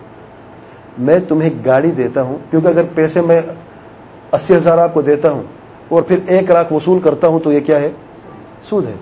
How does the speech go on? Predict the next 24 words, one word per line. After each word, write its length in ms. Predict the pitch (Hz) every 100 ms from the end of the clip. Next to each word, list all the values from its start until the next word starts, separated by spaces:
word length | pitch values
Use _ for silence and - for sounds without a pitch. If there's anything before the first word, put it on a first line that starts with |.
| - - - - - - -
تو 120 | 175 190
اس 80 | 190
کو 80 | 202
تھوڑا 240 | 175 170
سا 100 | 165 175 - - - - - - - - - - - 135
دوسرے 240 | 165 180
طریقے 360 | 165 139 135 127
سے 120 | 98 92 - - - - - -
ایک 160 | 160 160 131 180
حیلہ 180 | 185
اپنایا، 440 | 151 127 127 117 101 - - - - - -
وہ 120 | 143
یہ 100 | 160
ہے 140 | 160 165 170 - - - - - -
کہ 120 | 175 175
پیسہ 260 | 165 165 196 190 - - - - - - - -
سے 120 | 160 160
پیسہ 240 | 151 151
سود 280 | 160 143 151
ہے 140 | 135 143 - - - -
اگر 180 | 135
زیادتی 380 | 117 123 123 165
ہو، 200 | 131 156 - - -
لیکن 240 | 151 170